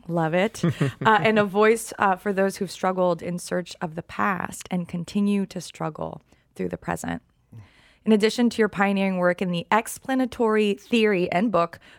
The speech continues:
Speaker 1: Post-Traumatic Slave Syndrome, uh, you've developed evidence-based models for working with children, with youth, with adults of color, and their communities. Thank you so much for being here with us.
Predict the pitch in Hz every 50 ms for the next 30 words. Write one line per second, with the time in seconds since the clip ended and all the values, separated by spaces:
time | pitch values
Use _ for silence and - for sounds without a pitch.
0 | - _ - - 226 220 240 233 - - - 226 208 196 196 196 196 - - -
1 | 180 185 180 180 180 170 - _ _ _ _ - - - 143 - 214 214 214 190
2 | 175 165 147 147 151 170 185 - - - - - - - - - 190 185 175 190
3 | 202 196 175 180 196 180 196 196 196 196 - - - 208 202 214 233 247 247 233
4 | 226 - - - 185 180 180 - 190 180 170 175 180 196 220 220 226 214 - -
5 | 185 170 170 185 180 - 180 175 160 - - - 214 214 202 220 220 214 214 202
6 | 180 - - 180 175 185 190 196 196 - - - 185 175 196 - - 160 - 160
7 | 165 170 - 175 - - - - 190 190 196 190 190 190 - - - - - _
8 | _ _ - 185 185 180 185 180 170 175 170 170 165 - - 170 165 160 165 165
9 | 160 156 160 160 160 160 160 165 - - _ - 196 185 185 - 202 190 - -
10 | 196 185 185 180 175 170 - - - 185 180 175 175 170 170 170 180 185 165 160
11 | 160 156 - 57 - 170 - - -